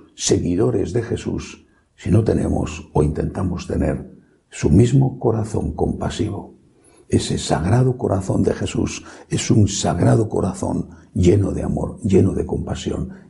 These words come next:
lleno de misericordia. No es, repito, para nosotros una opción. Hacer el bien no es una opción. Hacer el bien es una obligación.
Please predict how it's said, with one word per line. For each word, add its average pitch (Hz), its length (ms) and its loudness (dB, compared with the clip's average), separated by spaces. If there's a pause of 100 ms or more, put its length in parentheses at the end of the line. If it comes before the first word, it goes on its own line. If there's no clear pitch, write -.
lleno 85 340 4
de - 100 0
misericordia. - 880 -4 (540)
No 117 220 6
es, 120 400 2 (260)
repito, - 540 2
para - 180 0
nosotros 98 600 0
una 120 380 2
opción. - 680 -4 (1700)
Hacer 127 280 4
el 127 100 4
bien 131 300 4
no 110 200 6
es 127 320 2 (100)
una 101 540 -2
opción. - 680 -12 (1120)
Hacer - 260 2
el 131 100 4
bien 135 200 4
es 113 160 0
una 139 320 2
obligación. 90 1000 -2